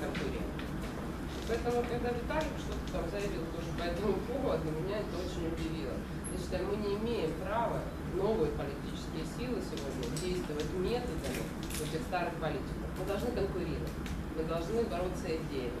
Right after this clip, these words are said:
мы должны бороться своими, м, предложениями, мы должны показать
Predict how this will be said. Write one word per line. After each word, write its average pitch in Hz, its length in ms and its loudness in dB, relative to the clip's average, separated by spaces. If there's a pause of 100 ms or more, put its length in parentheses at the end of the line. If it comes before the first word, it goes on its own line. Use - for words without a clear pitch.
(120)
мы - 100 -2
должны 160 320 2 (160)
бороться 165 360 0 (100)
своими, 156 420 2
м, 143 640 -2 (320)
предложениями, 175 880 2 (480)
мы - 40 0 (120)
должны 226 400 2
показать 160 400 2